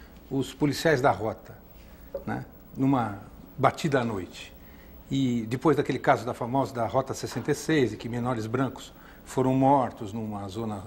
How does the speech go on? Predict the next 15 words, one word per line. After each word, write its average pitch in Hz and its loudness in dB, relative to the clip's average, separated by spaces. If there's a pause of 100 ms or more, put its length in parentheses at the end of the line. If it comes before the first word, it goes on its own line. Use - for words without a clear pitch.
(260)
da, 104 -10
aqui 98 -12
da 104 -8
cidade, 143 4
e 120 0
aí 127 -2
a, 123 0 (520)
a - -16
sociedade, 117 -2
a - -6
classe - 2
média 113 -4
se - -10
espantou. - -12 (880)
E 190 4